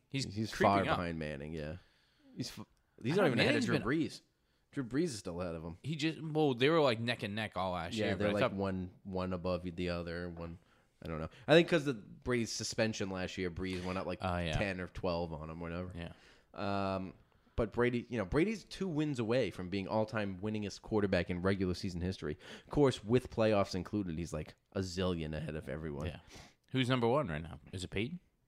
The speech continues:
Speaker 2: It's Peyton and Favre are, are tied.
Speaker 1: Oh, wow.
Speaker 2: At, like, one, I forget what it is. Something stupid. Doesn't matter. Brady's gonna break it. Of course he is. Uh, but he, you know, whatever. So thirty-four seventeen, Patriots win.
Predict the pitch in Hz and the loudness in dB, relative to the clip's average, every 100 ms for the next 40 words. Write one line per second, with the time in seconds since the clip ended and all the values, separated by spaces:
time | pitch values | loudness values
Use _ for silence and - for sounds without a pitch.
0 | _ - - 120 117 101 - 92 90 78 | _ 0 2 4 2 -4 0 0 0 -2
1 | - _ _ _ - 76 - 82 71 73 | -10 _ _ _ -12 -10 -4 -4 -4 -8
2 | - _ _ _ - 110 85 87 - - | -16 _ _ _ -10 -8 -6 -8 -8 -6
3 | 95 76 80 76 82 85 - 58 69 - | -4 -2 -4 -4 -4 -4 -8 -12 -10 -8
4 | 62 50 50 50 - - 73 - - - | -8 -8 -10 -12 -12 -14 -16 -10 -8 -8
5 | - - - - - 85 65 53 - - | -10 -10 -10 -12 -6 -6 -6 -10 -14 -16
6 | _ - 92 82 73 78 76 76 - _ | _ 0 0 0 -8 -6 -6 -8 -10 _
7 | - - 92 82 76 69 87 - - - | -20 -12 -8 -6 -6 -6 -8 -14 -20 -20
8 | - - 87 107 95 98 131 131 131 - | -20 -12 -4 -2 0 2 2 0 -6 -8
9 | 117 82 78 - _ _ _ - 98 82 | -2 -2 -2 -10 _ _ _ 0 2 2
10 | - 95 - 175 180 175 156 156 135 120 | 0 2 8 10 10 10 8 8 6 4
11 | 107 104 101 - - - - _ 151 147 | 4 4 2 -2 -14 -20 -20 _ 2 4
12 | 147 110 104 101 98 | 4 4 4 6 4